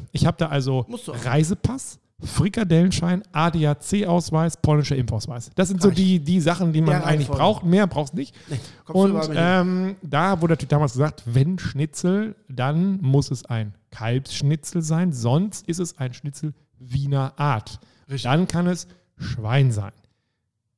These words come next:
Speaker 1: Klaus,
Speaker 2: Richtig.
Speaker 1: wissen wir alle, ist ein Freund des Schweinefleischs.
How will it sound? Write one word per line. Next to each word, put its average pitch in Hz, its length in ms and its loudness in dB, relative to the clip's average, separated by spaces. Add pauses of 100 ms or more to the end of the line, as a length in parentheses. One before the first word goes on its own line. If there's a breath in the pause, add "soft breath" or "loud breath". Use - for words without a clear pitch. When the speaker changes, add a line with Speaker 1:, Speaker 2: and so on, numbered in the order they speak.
(220)
Speaker 1:
Klaus, 131 380 -2
Speaker 2:
Richtig. 127 220 -6
Speaker 1:
wissen 147 240 -2
wir 127 120 -2
alle, 156 180 0
ist 147 160 -6
ein 120 120 -4
Freund - 600 -2
des 120 200 -4
Schweinefleischs. - 1400 -6